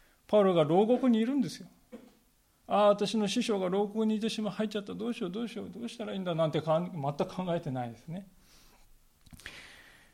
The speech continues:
パウロが、あ、牢獄にあろうがあるまいが、私は私でしっかりと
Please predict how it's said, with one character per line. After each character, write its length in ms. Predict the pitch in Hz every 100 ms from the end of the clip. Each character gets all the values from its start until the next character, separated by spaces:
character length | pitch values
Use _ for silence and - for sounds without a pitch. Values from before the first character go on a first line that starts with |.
| _ -
パ 140 | 202
ウ 60 | 190
ロ 120 | 175
が、 340 | 175 160 143 - _ -
あ、 120 | 160
牢 220 | 160 180
獄 120 | 175
に 80 | 175
あ 100 | 156
ろ 140 | 190 240
う 60 |
が 240 | 214 - 175
あ 80 |
る 100 | 202
ま 240 | 269 330 339
い 100 | 240
が、 120 | 160
私 380 | 143 165 147 151
は 100 | 139
私 380 | 131 147 - 170
で 180 | 269 - _ _
し 140 | - -
っ 60 | -
か 120 | 240
り 140 | 277
と 240 | 254 135